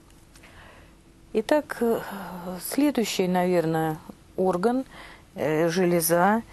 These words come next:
Есть такая железа эпифиз или шишковидное тело. Название её связано с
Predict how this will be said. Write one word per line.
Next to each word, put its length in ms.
Есть 300
такая 480
железа 500
эпифиз 760
или 300
шишковидное 920
тело. 420
Название 680
её 200
связано 640
с 80